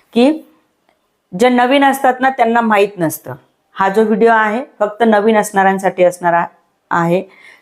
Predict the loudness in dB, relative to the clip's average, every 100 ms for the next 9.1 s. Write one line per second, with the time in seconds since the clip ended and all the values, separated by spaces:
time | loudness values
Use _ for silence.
0 | -4 0 2 2 2 2 2 0 0 0
1 | 0 0 -2 -4 -10 -10 -4 0 0 0
2 | -2 -2 -4 -2 -2 0 0 -4 -10 -20
3 | _ -4 -2 -2 -2 -2 -4 -8 _ -2
4 | 0 0 -2 0 0 2 0 2 0 -2
5 | -4 -2 0 0 0 0 -4 _ -2 2
6 | 2 2 2 2 2 0 0 -2 0 -2
7 | -2 -2 2 4 2 -2 -6 -6 -4 -2
8 | -2 0 -4 -4 -8 -4 -6 -4 -2 -4
9 | -4